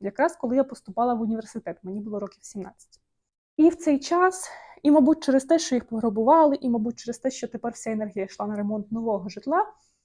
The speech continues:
вони перестали їздити сюди на дачу. І мені здається, з того часу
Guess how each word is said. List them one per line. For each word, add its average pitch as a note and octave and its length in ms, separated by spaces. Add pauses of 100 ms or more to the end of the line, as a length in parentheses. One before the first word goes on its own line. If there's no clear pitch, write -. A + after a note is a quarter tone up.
(220)
вони E4 220
перестали D4 580
їздити A3 420
сюди G3+ 400 (240)
на G3+ 120
дачу. - 340 (160)
І D#4+ 80
мені D4+ 240
здається, C4 380
з - 60
того A3 320
часу E4+ 720